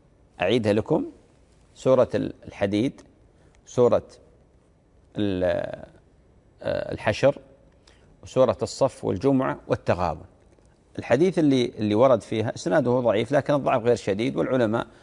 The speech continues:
يعني، يرون الع-، جواز العمل بها لمن شاء، لأن الضعف غير شديد وهي من فضائل الأعمال، ولكن لو نوعت مرة قرأت وكذا ما في بأس. أيضًا النبي عليه الصلاة والسلام حث على قراءة سورة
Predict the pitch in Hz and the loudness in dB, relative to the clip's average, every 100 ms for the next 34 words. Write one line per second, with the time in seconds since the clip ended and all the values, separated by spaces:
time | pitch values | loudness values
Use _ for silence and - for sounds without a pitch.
0 | - _ - 208 117 123 135 117 98 65 | -20 _ -4 -2 0 0 0 0 -2 -6
1 | 53 64 - 135 131 98 90 95 92 92 | -10 -10 0 4 4 2 -2 -2 -4 -4
2 | 98 95 95 98 92 - 143 - 120 117 | -4 -4 -4 -4 -6 -2 -2 -2 -4 -4
3 | 120 120 123 120 - 131 156 151 135 135 | -2 -2 -2 -2 -2 -2 0 0 0 2
4 | 143 123 110 101 82 98 73 - _ _ | 4 2 2 -2 -4 -6 -6 -12 _ _
5 | - - 302 - 165 156 127 113 110 101 | -14 -2 -2 0 4 4 4 4 2 0
6 | - 113 104 101 107 98 95 95 104 123 | -6 -4 -4 -2 0 0 -2 -4 -4 -4
7 | - 110 90 85 - - 175 190 180 175 | -6 -8 -8 -10 -10 -4 0 2 0 -2
8 | - - _ - 156 131 120 107 123 - | -10 -20 _ -2 -2 0 -2 0 -2 -2
9 | 127 117 - 120 156 - 117 120 113 120 | -2 -2 -8 -6 -6 -4 -2 -2 -2 -2
10 | 127 113 - 131 139 | -2 -2 -4 -4 -4